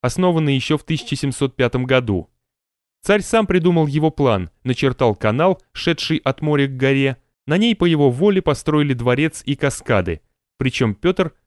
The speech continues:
постоянно наблюдал за возведением своей загородной резиденции, вникая во все мелочи стройки.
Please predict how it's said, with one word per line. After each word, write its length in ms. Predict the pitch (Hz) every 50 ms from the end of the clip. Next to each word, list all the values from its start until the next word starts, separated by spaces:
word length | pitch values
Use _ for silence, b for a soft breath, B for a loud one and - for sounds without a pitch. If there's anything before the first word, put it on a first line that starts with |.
| _ _
постоянно 520 | - 135 - - 156 165 185 196 196 185 175
наблюдал 520 | 165 156 139 139 139 131 131 160 180 170
за 120 | 139 143
возведением 600 | 139 139 123 120 120 117 113 127 139 147 143 135 127
своей 300 | - - 127 123 120 110
загородной 480 | 104 117 120 120 123 113 113 120 117
резиденции, 760 | 117 117 110 123 139 127 127 117 95 95 - - 98 87 - - _ _ _ _ _ _ -
вникая 440 | 107 113 120 117 - - 120 107 104
во 120 | 104 107
все 180 | - - - 113
мелочи 380 | 110 117 120 117 113 - -
стройки. 600 | 117 - - - 135 117 101 90 - - - -